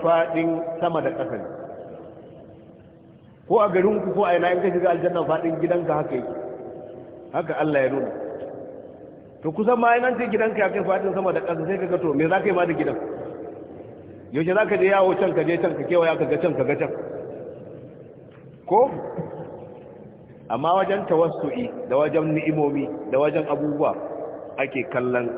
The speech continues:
wato, abubuwa. An gane? Nan kuma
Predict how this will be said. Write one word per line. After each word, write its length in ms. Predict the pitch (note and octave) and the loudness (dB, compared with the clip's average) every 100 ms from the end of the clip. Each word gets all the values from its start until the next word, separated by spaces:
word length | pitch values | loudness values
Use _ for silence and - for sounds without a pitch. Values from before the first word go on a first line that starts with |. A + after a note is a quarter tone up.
| - - - - | -8 -10 -10 -6
wato, 280 | A2+ A#2 - | -2 -2 -2
abubuwa. 420 | - C3 B2+ - - - - - - - - - - - - - - - - - - - | -6 -4 -4 -6 -6 -10 -12 -12 -14 -14 -16 -18 -20 -20 -20 -20 -20 -20 -20 -20 -20 -6
An 120 | B2+ C#3+ | -2 2
gane? 260 | D#3+ F3 - - - - - - - - - - - - - - - - - - - - - - - - - - | 2 2 -2 -6 -8 -10 -12 -14 -14 -14 -16 -18 -20 -20 -20 -20 -20 -20 -20 -20 -20 -20 -20 -20 -20 -20 -16 -2
Nan 260 | D#3+ G3 - | 2 2 2
kuma 240 | F#3 F3+ | 4 4